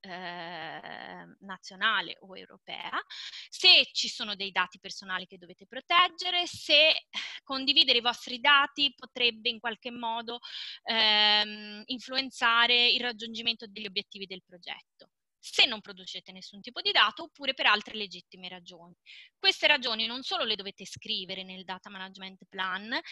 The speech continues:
ma sono sottoposte all'accettazione da parte del project officer e dai revisori, quindi non è detto che se voi scegliete una di queste opzioni come opt-out, di queste motivazioni per l'opt-out,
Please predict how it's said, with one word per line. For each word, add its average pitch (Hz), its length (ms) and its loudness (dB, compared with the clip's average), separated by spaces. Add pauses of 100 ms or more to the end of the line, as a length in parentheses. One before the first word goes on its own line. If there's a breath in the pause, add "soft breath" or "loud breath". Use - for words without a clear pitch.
(220 loud breath)
ma 311 100 4
sono 320 240 -6
sottoposte 302 960 0
all'accettazione 233 920 0
da 220 100 -2
parte - 320 -8
del 196 140 -12
project 196 400 -16
officer 190 460 -10
e 190 40 -8
dai 196 160 -8
revisori, 226 640 0
quindi 196 320 -6
non 226 160 -2
è 269 100 4
detto 247 500 2
che 208 140 -10
se - 180 -8
voi 220 220 -2
scegliete 214 420 0
una 214 220 -6
di 190 80 -16
queste 202 280 -18
opzioni 214 420 -10
come 202 180 -18
opt-out, 208 520 -10
di 233 100 -14
queste 233 240 -12
motivazioni 220 580 -8
per 208 120 -12
l'opt-out, 202 680 -2